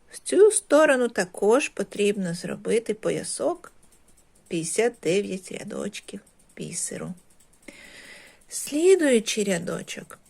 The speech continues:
це вже розширення. Ось дивіться, слідуючий ряд починається уже по схемі. В ньому вісім бісеринок. Вісім бісеринок.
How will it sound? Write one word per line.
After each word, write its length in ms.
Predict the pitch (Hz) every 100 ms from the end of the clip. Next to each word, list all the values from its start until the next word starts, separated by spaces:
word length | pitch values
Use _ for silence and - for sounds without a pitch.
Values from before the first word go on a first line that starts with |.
| _
це 340 | - 226 294 359
вже 380 | - 214 240 208 _
розширення. 1160 | 175 208 269 - - - 170 156 143 151 151 170 175 - - - _
Ось 340 | - 180 180 175
дивіться, 720 | - 180 165 156 - - 175 175 _ _ _ _ _ _ -
слідуючий 880 | - - 180 175 160 - - - -
ряд 360 | - 440 370 -
починається 1120 | 214 - 190 175 208 254 294 302 - 269 269
уже 300 | 196 190 175 -
по 180 | 165
схемі. 720 | 156 - - 208 381 359 302 311 _ _ _ _ _ _ _ _ _ - - _ _ _ _ -
В 40 |
ньому 460 | 185 254 320 277 226
вісім 720 | 180 214 294 330 - 269 247
бісеринок. 960 | 175 180 208 - 185 165 147 143 156 - _ _ _ _ _ _ _ _ - - -
Вісім 320 | 185 - 180
бісеринок. 1120 | 170 160 170 - 170 - 151 156 220 302 -